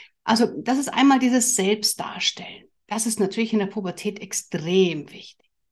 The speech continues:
Dann geht es aber auch, kann es ein Liebesbeweis sein oder es kann eine Beziehungspflege sein. Also die werden zum Beispiel als, als Geschenk, ähm, verschickt oder an den Schwarm als Vertrauensbeweis oder um anzulocken,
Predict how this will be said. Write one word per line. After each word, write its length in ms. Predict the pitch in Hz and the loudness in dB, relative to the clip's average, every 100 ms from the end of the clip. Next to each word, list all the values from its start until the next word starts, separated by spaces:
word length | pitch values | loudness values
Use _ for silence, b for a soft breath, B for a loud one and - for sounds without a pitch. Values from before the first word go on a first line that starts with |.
| b b _ _ | b b _ _
Dann 200 | 214 262 | 8 8
geht 160 | 320 294 | 6 2
es 120 | 262 | 2
aber 260 | 233 - | 2 4
auch, 300 | 220 247 - _ _ _ - | 4 4 0 _ _ _ -14
kann 180 | - 233 | -2 0
es 140 | 247 233 | 2 2
ein 80 | |
Liebesbeweis 800 | 214 277 311 - 262 208 180 170 - | 2 2 0 -2 -2 0 -2 -2 -6
sein 160 | 156 | -8
oder 400 | 160 233 294 262 | 0 2 6 4
es 140 | 202 - | 2 2
kann 140 | 240 | 2
eine 80 | 240 | 2
Beziehungspflege 840 | 247 - 320 302 294 - 214 196 | 0 2 6 6 4 0 0 0
sein. 300 | 180 175 170 _ B B B _ | -4 -6 -14 _ B B B _
Also 260 | - 226 247 | 0 2 2
die 100 | 233 | 4
werden 240 | 240 277 | 6 6
zum 160 | 269 254 | 6 4
Beispiel 360 | 226 254 247 202 | 4 2 -2 0
als, 360 | 220 220 - | 0 2 0
als 260 | - 214 - | -2 -6 -2
Geschenk, 960 | 226 - - 226 262 285 277 262 - | 2 2 4 6 8 8 6 4 -4
ähm, 360 | - 214 226 - | -2 0 0 -4
verschickt 800 | - 233 - - 254 254 - - | -2 0 2 4 4 2 -10 -4
oder 480 | 214 226 214 214 214 B _ | -2 4 6 4 2 B _
an 180 | - 220 | 2 4
den 140 | 220 214 | 6 4
Schwarm 540 | 214 226 240 247 254 | 4 4 6 4 4
als 240 | - 190 | 0 -8
Vertrauensbeweis 1300 | - 196 - 262 262 233 - 240 202 208 208 202 196 196 | -10 -6 2 4 6 4 2 -2 2 4 6 4 2 0
oder 280 | 202 214 - | -2 -2 -2
um 220 | 214 - | -4 2
anzulocken, 1000 | 254 285 277 - 226 214 208 214 208 202 | 8 8 8 2 2 2 0 -2 -2 -2